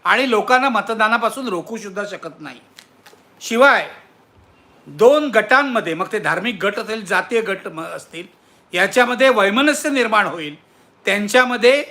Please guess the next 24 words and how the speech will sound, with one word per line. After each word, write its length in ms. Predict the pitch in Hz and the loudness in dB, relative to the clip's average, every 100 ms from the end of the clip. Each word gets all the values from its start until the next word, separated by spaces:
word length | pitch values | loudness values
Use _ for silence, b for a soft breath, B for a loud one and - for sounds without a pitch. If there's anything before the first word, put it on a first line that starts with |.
| - _ _ _ _ | -16 _ _ _ _
द्वेषभावना 640 | 160 269 285 294 254 254 | 2 4 4 2 2 0
निर्माण 320 | 247 202 190 180 | -4 -4 -2 -2
होईल, 260 | 156 185 | -4 -8
असं 160 | 170 190 | -8 -10
तुम्ही 220 | 175 190 | -12 -8
काही 160 | 185 185 | -8 -8
करू 180 | 165 | -10
शकत 400 | 165 156 160 - | -12 -14 -16 -18
नाही. 140 | 156 - _ _ _ _ _ _ _ _ _ - | -20 -20 _ _ _ _ _ _ _ _ _ 0
पण 180 | 220 208 | 0 0
काल 480 | - 220 226 165 139 - _ _ _ _ _ _ | 2 4 4 -2 -8 -20 _ _ _ _ _ _
संध्याकाळी 720 | - 208 202 254 254 170 135 139 _ _ _ _ _ _ - | -4 -2 2 2 2 -4 -6 -14 _ _ _ _ _ _ -6
नरेंद्र 480 | 170 220 254 262 254 | 0 4 4 4 -2
मोदींनी 720 | 226 214 262 247 170 135 - _ _ _ - _ | 0 0 0 -2 -4 -8 -14 _ _ _ -20 _
राजस्थानामध्ये 1160 | 160 175 196 269 277 - 233 214 196 165 135 160 - _ _ _ _ _ | -2 0 2 0 0 2 2 2 -4 -4 -6 -10 -14 _ _ _ _ _
बासवाडा 600 | 143 208 220 233 247 254 | 2 2 2 2 4 4
इथे 400 | 226 208 202 190 | 0 -2 -2 0
जाहीर 280 | 160 165 226 | 0 0 -2
सभा 280 | 214 202 208 | -4 -2 -2
घेतली 360 | 180 180 202 - _ _ _ _ _ _ - | -4 -10 -16 -18 _ _ _ _ _ _ 2
आणि 340 | 202 269 359 - _ _ - - _ - | 2 4 0 -4 _ _ -20 -20 _ 0
त्यांनी 260 | 233 294 | 2 2
जाहीर 440 | 277 170 160 262 311 | -2 -2 0 2 0
सभेत 300 | - 277 | 0 0